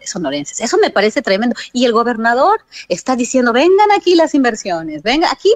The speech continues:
va a venir una, este, la planta fotovoltaica". Y ve, va Marcelo Ebrard y habla de desaladoras en plural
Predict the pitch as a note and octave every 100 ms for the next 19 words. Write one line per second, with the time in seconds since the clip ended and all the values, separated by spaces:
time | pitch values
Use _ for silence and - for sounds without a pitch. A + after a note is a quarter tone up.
0 | C4 B3 B3 A#3+ A#3+ B3+ A3 F#3 - -
1 | - G#3 F#3+ G#3 F#3 F#3 F3+ - F3 G#3
2 | F#3+ F#3 F3+ E3+ E3+ E3 D3 - - -
3 | - - F3+ E3+ F3 F#3 F#3+ G#3 A3+ G#3+
4 | A3 G#3 F#3+ G3+ G#3 G3 D3 D#3 E3+ G#3+
5 | G3+ F#3+ F3+ - F#3+ F#3 G#3 G#3 G3+ G#3
6 | F#3 F#3+ F#3+ F#3+ G#3 G3